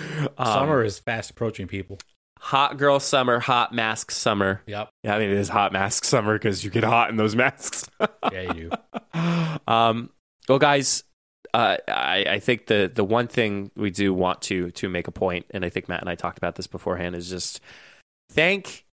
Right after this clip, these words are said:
Speaker 1: you. And what we mean by that is thank you to the person who is either listening with their AirPods, headphones. Uh, we don't discriminate any type of headphone. Thank you to everybody who was listening on their car ride to, whether that's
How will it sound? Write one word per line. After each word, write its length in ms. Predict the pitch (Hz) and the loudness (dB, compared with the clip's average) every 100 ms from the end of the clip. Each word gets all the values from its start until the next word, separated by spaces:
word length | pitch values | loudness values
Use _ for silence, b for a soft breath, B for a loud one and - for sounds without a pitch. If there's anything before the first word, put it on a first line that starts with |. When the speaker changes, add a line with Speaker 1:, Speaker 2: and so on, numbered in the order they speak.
| - | -16
Speaker 1:
you. 520 | 95 98 107 82 117 - _ _ _ _ _ _ _ | -4 4 4 4 0 -14 _ _ _ _ _ _ _
And 160 | 110 120 | -2 0
what 120 | 160 | 2
we 100 | 170 | 4
mean 160 | 139 123 | 4 4
by 140 | 110 | 2
that 340 | 98 95 95 - | 2 2 0 -2
is 400 | 95 90 - - _ _ | -2 0 -2 -8 _ _
thank 340 | 123 135 151 127 | 0 0 0 -2
you 300 | 107 104 113 - | -2 -2 -6 -8
to 100 | 110 | -6
the 80 | 90 | -2
person 360 | 113 107 117 | -2 0 -2
who 220 | 107 95 90 | -4 -4 -2
is 280 | 92 82 - | -4 -4 -6
either 200 | 92 92 | -4 -2
listening 600 | 135 - 151 143 147 - | 0 0 0 -4 -8 -8
with 180 | 120 - | -6 -4
their 100 | 85 | -2
AirPods, 720 | 113 127 127 120 113 - - _ - | -2 0 0 0 -2 -8 -12 _ -2
headphones. 680 | 113 - 104 98 101 - - - | -2 0 -2 -2 -8 -14 -16 -12
Uh, 100 | - | -6
we 100 | 98 101 | -2 -2
don't 140 | 101 | -2
discriminate 440 | 101 - 95 92 95 | -2 -4 -2 -2 -2
any 140 | 92 | -2
type 160 | 92 87 | -4 -6
of 80 | |
headphone. 360 | 87 - 87 82 - B B B B B _ - | -6 -4 -4 -4 -12 B B B B B _ -2
Thank 160 | 127 | 0
you 60 | 117 | 2
to 40 | |
everybody 300 | 117 107 107 | 2 4 2
who 460 | 98 110 98 90 92 _ - | 2 2 2 0 -4 _ -20
was 720 | 110 95 87 85 87 - - _ - | -6 0 0 0 -2 -4 -4 _ 0
listening 460 | 131 160 160 131 - | 2 4 2 0 -2
on 160 | 101 | -2
their 120 | 95 92 | 0 -2
car 380 | - 139 131 | -2 2 2
ride 400 | 120 104 98 101 | 2 2 0 -4
to, 360 | - 95 87 85 | -2 2 2 2
whether 280 | 95 92 87 | 0 0 0
that's 480 | 85 82 - - | 0 -2 -4 -4